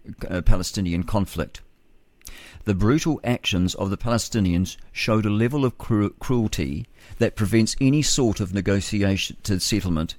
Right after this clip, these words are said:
with them. The only way the Israeli-Palestinian conflict will end will be on the terms dictated to the Palestinians after a comprehensive Isla-, Israeli victory.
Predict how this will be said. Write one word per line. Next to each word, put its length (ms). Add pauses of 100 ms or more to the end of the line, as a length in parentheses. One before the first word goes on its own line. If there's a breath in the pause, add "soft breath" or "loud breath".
(220)
with 260
them. 300 (840 loud breath)
The 200
only 320
way 340
the 200
Israeli-Palestinian 1500
conflict 480
will 180
end 380 (380 soft breath)
will 100
be 160
on 140
the 60
terms 360
dictated 680 (420)
to 120
the 80
Palestinians 840 (140)
after 320
a 40
comprehensive 760
Isla-, 320 (100)
Israeli 320
victory. 560